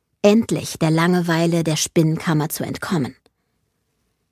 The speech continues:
Argwöhnisch hatte Maya beobachtet, wie ich meine Wolltunika gegen Hosen und einen Kittel aus Wollfilz vertauscht hatte. „Wie kommt ihr darauf, dass ihr mitreitet?“ Schon ihre Stimme,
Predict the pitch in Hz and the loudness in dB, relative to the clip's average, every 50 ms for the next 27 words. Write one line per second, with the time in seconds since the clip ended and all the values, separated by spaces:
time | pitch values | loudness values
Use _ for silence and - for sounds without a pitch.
0 | _ _ _ _ _ _ - 240 240 240 254 - - 214 214 208 208 208 202 - | _ _ _ _ _ _ 2 2 4 4 2 0 2 2 4 4 4 4 2 0
1 | 196 185 - 202 185 175 170 175 180 185 180 170 185 - - 175 170 165 175 170 | -2 0 2 4 2 4 2 2 2 2 2 0 0 0 2 2 2 2 0 0
2 | 170 - - - - 170 175 - - - - - - 170 - 175 - - 165 165 | -2 -2 -6 -2 0 0 0 0 -6 -14 -12 -4 -2 -2 -2 -2 0 0 2 2
3 | 165 170 156 175 170 170 170 165 - - 196 180 180 180 180 - - - 185 180 | 2 0 2 2 2 2 2 0 -2 -2 0 2 2 2 0 -2 -2 -2 -2 0
4 | 185 185 - 175 175 196 190 185 - - 190 165 165 165 156 - 170 170 170 - | -2 -2 -2 -2 0 0 0 -2 0 -2 -2 0 0 0 0 0 2 0 2 0
5 | 196 196 - - 175 175 185 190 196 190 - - 202 - - 185 180 175 202 - | -2 -4 -2 -2 0 2 2 2 2 0 0 -4 -4 0 0 -2 0 0 -4 -4
6 | - - 233 226 214 - - - 165 151 170 - - - - - 180 156 - 170 | -2 0 0 0 0 -2 -2 -2 -2 -2 -2 -4 -6 -8 -4 -4 -4 -2 -2 -4
7 | 151 - - - - - 170 - - 165 - - _ _ _ _ _ _ _ _ | -4 -4 -4 -8 -6 -6 -6 -4 -4 -6 -8 -8 _ _ _ _ _ _ _ _
8 | _ _ _ _ _ _ _ _ _ _ _ _ _ _ - - 269 - - - | _ _ _ _ _ _ _ _ _ _ _ _ _ _ -2 -2 -2 -2 0 0
9 | 254 330 294 - 262 240 240 226 226 240 240 262 - - - - - 254 247 - | 0 0 2 2 2 2 2 0 2 2 0 0 -2 -6 -12 -4 -2 -2 0 2
10 | 285 277 311 392 - - - - 147 143 147 - - 165 - - - - _ _ | 2 4 4 2 0 -2 -6 -4 -2 -2 -2 -4 -6 -6 -6 -8 -12 -16 _ _
11 | _ _ _ _ _ _ _ _ _ _ _ _ _ _ _ _ _ - - 254 | _ _ _ _ _ _ _ _ _ _ _ _ _ _ _ _ _ 0 4 4
12 | 226 - 269 269 254 247 - - - 311 339 240 - | 4 4 4 0 -2 0 -2 0 0 2 2 2 0